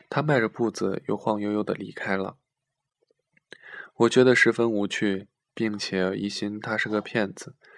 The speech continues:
到了下葬的时候，逝者的儿子跪在地上，头贴着地，哭得十分伤心。“看到了吗？这样的孝子。”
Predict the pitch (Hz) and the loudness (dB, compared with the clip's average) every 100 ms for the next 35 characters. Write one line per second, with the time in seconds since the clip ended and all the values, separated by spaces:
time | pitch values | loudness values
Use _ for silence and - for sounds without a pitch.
0 | - - - 110 101 110 104 110 98 95 | -20 -8 0 0 2 2 2 0 -2 -2
1 | - 92 101 92 - - _ - 127 101 | -2 0 0 0 -4 -20 _ -2 0 0
2 | 95 98 98 92 101 95 - 101 95 101 | 0 0 -2 -2 -4 -4 -2 0 -2 -2
3 | 98 - - - _ - 95 - 98 92 | -6 -4 -6 -10 _ -6 -6 -2 -4 -4
4 | - 95 - - - - 113 101 - - | -4 -6 -8 -20 -20 -6 -4 0 0 -2
5 | - 107 - 107 110 - 110 - - - | -4 -4 -2 -4 -4 -6 -8 -10 -20 -20
6 | - _ - 120 107 101 101 - - _ | -20 _ 0 2 0 0 -2 -4 -18 _
7 | - 107 95 92 107 98 - - | -2 -2 -2 -2 0 0 -2 -10